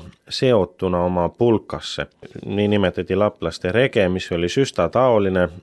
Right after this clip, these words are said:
põtrade veetav talvine sõiduk. Et mitte joobnuna kukkuda lumme. Lars Levi Lestadius räägib ka, et laplastele pakuti kiriku juures nii palju viina, et nad harilikult täiesti meelemärkusetult kanti ära kirikukülast.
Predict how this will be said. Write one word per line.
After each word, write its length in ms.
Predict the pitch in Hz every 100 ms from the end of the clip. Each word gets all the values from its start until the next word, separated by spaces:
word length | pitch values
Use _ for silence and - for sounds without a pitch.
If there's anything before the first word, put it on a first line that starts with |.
| _
põtrade 640 | - 117 - 95 90 87 90
veetav 480 | 113 95 - 85
talvine 540 | 78 104 95 85 82 82
sõiduk. 640 | - 92 85 - _ - _ _ _ -
Et 240 | 123 -
mitte 340 | 127 123 -
joobnuna 760 | 92 123 139 113 - 95 90 87
kukkuda 540 | - 113 - 90 85
lumme. 680 | 90 98 87 78 78 76 76 - _ _ _ _ _
Lars 440 | 110 131 147 131 131
Levi 320 | 131 113 113
Lestadius 520 | 120 - 104 92 -
räägib 380 | 110 113 92 -
ka, 260 | - 113 95 104 - -
et 200 | - -
laplastele 640 | 135 143 127 120 - 113
pakuti 500 | 98 117 - 98 -
kiriku 420 | 92 156 147 117 113
juures 320 | 110 104 -
nii 180 | 127 107
palju 320 | 92 87 92
viina, 440 | 131 127 98 92 87 - _
et 160 | 120 117
nad 140 | 104 -
harilikult 600 | 151 156 117 101 95 -
täiesti 420 | 113 104 - 95
meelemärkusetult 1200 | 104 120 98 87 104 120 - 104 - 92 90 -
kanti 520 | 110 107 92 - 92
ära 240 | 92 92
kirikukülast. 960 | 85 95 92 - 82 98 95 85 - -